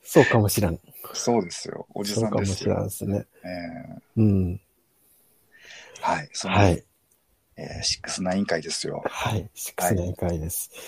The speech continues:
Speaker 1: 先ほど、あのー、ヨシさんから先週、先週じゃないや、前回。
Speaker 2: はい。
Speaker 1: 言ってた、あの、コメントを、
Speaker 2: あ、ポッドキャストでね、
Speaker 1: 番-、ポッドキャストでね、
Speaker 2: いただいた。
Speaker 1: コメントをいただいたものを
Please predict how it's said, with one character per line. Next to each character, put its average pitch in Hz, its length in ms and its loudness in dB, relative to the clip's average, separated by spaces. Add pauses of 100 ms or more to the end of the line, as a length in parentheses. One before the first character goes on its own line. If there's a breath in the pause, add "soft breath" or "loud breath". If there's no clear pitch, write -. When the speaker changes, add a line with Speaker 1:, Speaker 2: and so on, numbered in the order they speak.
(120)
Speaker 1:
先 185 240 6
ほ 202 80 12
ど、 185 340 8 (220)
あ 151 200 6
の 139 100 4
ー、 131 1040 4
ヨ 127 120 2
シ 110 80 -8
さ 92 100 -4
ん 95 60 -4
か 90 120 -4
ら 92 80 -6
先 98 240 0
週、 95 400 -2 (840)
先 113 220 4
週 113 160 2
じ 110 80 4
ゃ 98 40 4
な 87 100 2
い 82 100 0
や、 85 80 -2
前 113 180 6
回。 - 320 -4 (300)
Speaker 2:
は 101 160 -2
い。 82 100 -10 (1500)
Speaker 1:
言 117 140 6
っ - 20 0
て 120 160 -6
た、 - 160 0
あ 87 40 0
の、 58 280 -8 (520)
コ - 120 6
メ 117 120 10
ン 107 40 4
ト 104 160 4
を、 107 200 2 (580)
Speaker 2:
あ、 143 80 0
ポ 117 140 6
ッ 131 80 12
ド 131 60 10
キ 120 80 6
ャ - 20 0
ス - 100 -6
ト - 120 -18
で 80 80 -10
ね、 92 80 -4
Speaker 1:
番-、 127 80 2
ポ 139 100 4
ッ - 60 4
ド 127 80 6
キ 123 100 4
ャ 117 60 4
ス - 40 -6
ト 98 100 2
で 107 80 2
ね、 143 40 6
Speaker 2:
い - 20 8
た 151 60 6
だ - 60 2
い - 20 -10
た。 - 60 -20 (120)
Speaker 1:
コ - 140 -2
メ 104 140 2
ン 92 80 -2
ト 92 80 0
を 104 40 4
い 104 80 0
た 104 120 4
だ 104 120 6
い 98 80 2
た 98 240 4 (1080 soft breath)
も 110 160 4
の 104 100 4
を 104 240 0